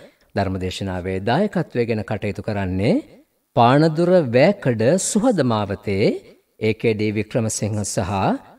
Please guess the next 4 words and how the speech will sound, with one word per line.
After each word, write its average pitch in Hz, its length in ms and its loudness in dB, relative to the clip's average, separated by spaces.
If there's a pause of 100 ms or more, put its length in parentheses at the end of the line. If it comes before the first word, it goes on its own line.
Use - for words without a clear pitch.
(200)
සුභද්‍රා 113 720 0
වික්‍රමසිංහ 110 680 -4 (680)
සීයා 220 600 4
සහ 110 260 -4